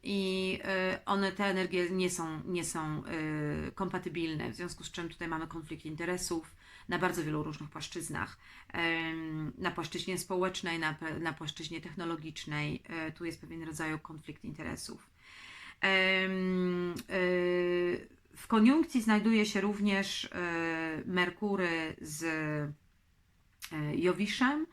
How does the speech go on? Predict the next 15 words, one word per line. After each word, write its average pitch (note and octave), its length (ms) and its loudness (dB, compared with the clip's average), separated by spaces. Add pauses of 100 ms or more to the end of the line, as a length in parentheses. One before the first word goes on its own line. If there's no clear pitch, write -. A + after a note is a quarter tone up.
(420)
E, F3+ 580 2
i G#3+ 160 -4
w - 80 -10
tym A#3+ 120 6
momencie G#3 920 6
jest G3+ 320 0
to F#3+ 80 0
koniunkcja F#3+ 480 -2
astrologiczna, G#3 1040 2
one F3+ 200 -2
znajdują E3+ 320 -2
się F3+ 140 -8
w G3+ 40 -8
innych A3 220 2
kluczach, G3+ 560 0